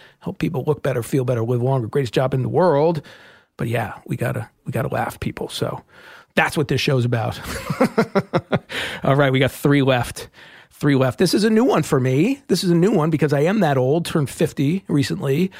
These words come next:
When I first started in the gym, there were no cell phones. There was a pencil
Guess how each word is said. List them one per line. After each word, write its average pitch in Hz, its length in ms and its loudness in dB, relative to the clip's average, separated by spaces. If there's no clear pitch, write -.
When 131 220 -2
I 170 80 2
first 190 220 0
started 160 280 2
in 147 120 2
the 147 60 2
gym, 147 200 2
there 156 100 2
were 170 140 4
no 175 160 4
cell 165 200 2
phones. 139 440 -2
There 147 80 2
was 139 120 4
a 123 180 -2
pencil 330 460 0